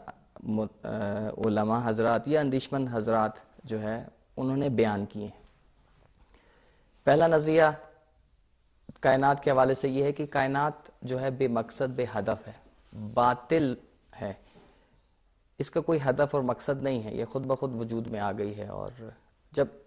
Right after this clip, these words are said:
یہ نظریہ ہوگا تو ظاہری بات ہے یہ ایسے افراد جو اس نظریے کے قائل ہوں گے، جب وہ معاشرے میں وارد ہوں گے اور عملی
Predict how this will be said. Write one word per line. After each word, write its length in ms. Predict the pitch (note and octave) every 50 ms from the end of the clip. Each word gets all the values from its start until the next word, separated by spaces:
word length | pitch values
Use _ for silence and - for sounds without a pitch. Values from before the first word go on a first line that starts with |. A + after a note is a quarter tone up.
| _ _ -
یہ 220 | C#3 C3+ D#3+ E3+
نظریہ 340 | D3+ D3 B2+ A#2+ B2 B2 A#2+
ہوگا 380 | A#2 A2+ A2+ A2 A2 C3+ C#3
تو 160 | D3 - - C3+
ظاہری 240 | C#3+ C#3 C#3+ D3
بات 240 | D3+ D3+ C#3+ C#3 C#3+
ہے 100 | D3+ D3 - - - - - - _ _ _ - B2+ -
یہ 160 | - C3+ C3 -
ایسے 300 | C3 C3+ C#3 - E3+ D#3+
افراد 300 | C#3+ - - B2 A#2+ G#2+
جو 140 | B2 C#3 - -
اس 220 | - F#3 - - -
نظریے 260 | D3+ C#3+ C#3 C#3+ C3+
کے 120 | D3 C3
قائل 260 | B2+ - A#2+ A2+ A#2 A2 A#2
ہوں 140 | A#2+ B2+
گے، 100 | C#3 D3+
جب 200 | D3 C#3+ D3+ D3
وہ 40 | D3+
معاشرے 460 | C#3 B2+ A#2+ A#2+ B2+ - - D#3 D#3+
میں 220 | D#3 D3 C#3 A2+ G#2+ - - - G2
وارد 400 | G2+ A2 A2+ A#2 A#2+ C3 B2+ A#2+
ہوں 200 | A#2 A2+ A2+ A2+
گے 120 | A2+ A2
اور 220 | A2 - - G#2+ G#2+ -
عملی 400 | - A#2+ A#2+ B2 B2+ C3 C3 B2